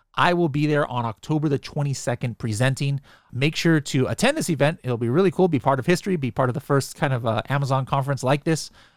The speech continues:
for Amazon sellers from Korea. So, you know, you know how I like K-drama. So I made this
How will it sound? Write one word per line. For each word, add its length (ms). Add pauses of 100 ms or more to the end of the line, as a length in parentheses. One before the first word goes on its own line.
(100)
for 100
Amazon 380
sellers 340
from 200
Korea. 400 (220)
So, 460
you 120
know, 60
you 240
know 160
how 140
I 100
like 260
K-drama. 680 (300)
So 240
I 180
made 460
this 440